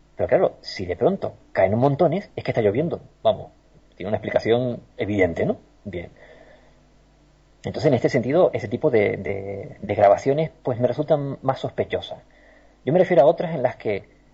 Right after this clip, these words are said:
esos, eh, orbs, vamos a dar ese término porque es el que se ha popularizado, aparecen como de un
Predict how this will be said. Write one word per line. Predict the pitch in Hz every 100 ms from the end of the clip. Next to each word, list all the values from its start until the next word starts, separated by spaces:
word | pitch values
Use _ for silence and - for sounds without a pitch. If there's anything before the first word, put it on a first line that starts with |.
| -
esos, | 123 - 160 - - -
eh, | 107 90 -
orbs, | 143 175 214 - - _ _ _ _ -
vamos | 101
a | 110
dar | 110
ese | 117
término | 110 127 113 95 92
porque | 90 - 87
es | 85
el |
que | 92
se | 104 95
ha | 92
popularizado, | 95 95 98 98 - 147 208 _ _ _ _ _ _ _ - - _ _ _ _ _ _ _ _ _ _ _ _ _ _ _
aparecen | 113 - 101 147 175 - 175 240 202 - _ _ _ _ _ _ _ _ _ _ _ _ _ _ _ _ _ _ _ _
como | - 110 95
de | 90
un | 101 123 123 123 117 110 101